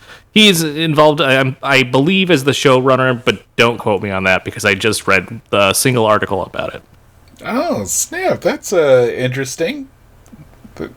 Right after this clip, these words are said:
Speaker 2: they think they have enough for a show, huh?
Speaker 1: It, I
Speaker 2: Is it
Speaker 1: read the synopsis of the, the first one. You know, that's the thing about Chucky, right? Is that, or Child's Play, I should say,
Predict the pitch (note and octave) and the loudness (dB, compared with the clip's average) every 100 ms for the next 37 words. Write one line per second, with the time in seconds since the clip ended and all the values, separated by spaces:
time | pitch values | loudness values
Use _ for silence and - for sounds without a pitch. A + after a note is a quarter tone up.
0 | - B2 B2 C#3+ C#3+ D3 C#3+ D3 D3 - | -2 -2 -2 -4 0 2 2 0 0 0
1 | D3+ D3 - A#3 G2+ G2 - - - _ | -4 -4 -6 -4 -4 -6 -10 -14 -20 _
2 | - - - - - - - - F#3 G3 | -20 -20 -20 -16 -10 -10 -10 0 4 4
3 | G3 _ _ _ _ _ - E3 G3 F#3+ | 2 _ _ _ _ _ -2 2 4 4
4 | A#3 D#4 D4+ - A#3 A3 A#3+ A3 A3 - | 4 2 -4 -2 0 2 2 4 2 2
5 | G3 - D#3+ C#3+ C#3 C#3 C#3+ - D3+ C#3+ | 2 2 0 2 2 2 -2 -14 -2 0
6 | C3 - E3+ D3 C3+ A#2 E3+ A3+ G#3 - | 0 2 0 2 0 0 2 4 4 0
7 | _ _ - A#3+ - A3 A#3 F3 C#3 A#2+ | _ _ -2 -2 -2 -2 2 4 4 2
8 | - _ _ - C#3+ C3 G#2+ G2+ A2+ A#2+ | -2 _ _ -2 0 0 -2 0 4 4
9 | A2+ C3 A#2+ - D#3 C3+ C3 D3 A#2+ A#2+ | 2 2 2 2 0 0 0 0 0 -2
10 | - A#2+ G#2 G2+ G#2+ G#2 A2 G#2 | -4 0 2 0 -2 -2 0 0